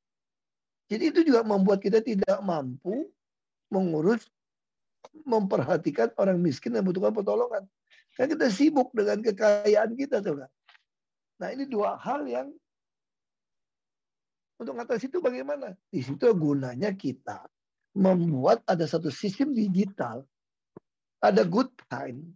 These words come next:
aplikasi yang membuat kita tuh saling tolong menolong nih, saling mendukung. Karena pada dasar tuh nggak ada manusia kuat. Kita ada kalanya lemah, kadang kan manusia kan naik turun.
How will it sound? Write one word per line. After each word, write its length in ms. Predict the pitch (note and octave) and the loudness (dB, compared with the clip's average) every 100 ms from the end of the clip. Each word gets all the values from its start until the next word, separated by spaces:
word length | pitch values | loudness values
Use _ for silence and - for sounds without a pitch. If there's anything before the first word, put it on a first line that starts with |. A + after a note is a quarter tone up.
| _ - | _ -10
aplikasi 880 | E3 D#3+ D#3+ D#3 B2+ - A#3+ C#4+ - _ _ _ _ - C4 | -10 -4 -4 -4 -8 -8 -8 -8 -10 _ _ _ _ -2 2
yang 160 | C#4+ | 2
membuat 320 | D4+ C#4+ C4 | 2 2 0
kita 240 | C4 A#3+ D#4 | -2 -6 -4
tuh 120 | D#4 | -4
saling 340 | - A#3+ C4+ C#4 | 0 0 0 -4
tolong 320 | C4 C4 C4 C#4 | -2 -2 -2 -6
menolong 480 | C#4+ D#4 D#4 A3 | -4 -4 -4 -6
nih, 80 | F#3+ - _ _ | -10 -14 _ _
saling 320 | - A#3 B3 B3+ | -8 -6 -6 -8
mendukung. 560 | B3 C4 B3 F3 C#3 _ _ _ _ _ _ _ _ _ _ _ _ - | -4 -4 -4 -6 -8 _ _ _ _ _ _ _ _ _ _ _ _ -6
Karena 240 | B3+ E4 | -4 -4
pada 240 | D#4+ C#4 B3 | -2 0 2
dasar 320 | A3+ G#3 B3 | 2 0 -2
tuh 160 | D#4 B3+ | -2 -2
nggak 160 | A#3 | -2
ada 60 | C4 | -2
manusia 400 | A#3 G#3 F#3+ F#3+ | -2 -4 -6 -6
kuat. 320 | F#3+ A3+ C3+ - _ _ _ _ _ | -6 -6 -8 -10 _ _ _ _ _
Kita 440 | - D#4 C#4+ D4+ D4+ | -10 0 0 0 -2
ada 200 | G#3 G3+ | -6 -6
kalanya 400 | G3 G3 F#3+ F#3+ | -6 -6 -4 -6
lemah, 520 | F3+ D3 F3+ C4 C4+ C4 | -8 -8 -2 0 0 0
kadang 320 | A3 F3 G3 | -4 -4 -6
kan 120 | C#4+ | -6
manusia 360 | C#4 A#3+ A3+ C#4+ | -4 -4 -8 -10
kan 80 | E4+ | -6
naik 200 | C4 G3+ | -6 -4
turun. 200 | G#3 D#3+ | -6 -6